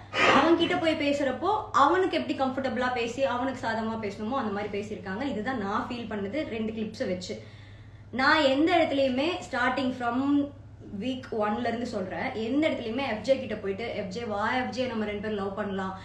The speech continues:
எனக்கு உன்னை பிடிச்சிருக்கு, நான் லவ் பண்றேன்", இந்த மாதிரி எந்த இடத்துலயுமே நான் சொன்னதே கிடையாது. அப்படி சொல்லியிருந்தா, தயவு செஞ்சு, எனக்கே தெரியல,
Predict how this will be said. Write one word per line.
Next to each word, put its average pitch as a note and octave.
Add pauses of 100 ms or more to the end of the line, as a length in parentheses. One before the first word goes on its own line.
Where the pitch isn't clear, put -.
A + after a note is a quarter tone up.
(120)
எனக்கு A3
உன்னை G#3+
பிடிச்சிருக்கு, A3
நான் G3
லவ் A#3
பண்றேன்", G#3
இந்த B3+
மாதிரி C4
எந்த C4+
இடத்துலயுமே A#3
நான் D4
சொன்னதே A3+
கிடையாது. G#3 (360)
அப்படி G#3+
சொல்லியிருந்தா, C4
தயவு C#4
செஞ்சு, B3+ (320)
எனக்கே D4
தெரியல, B3+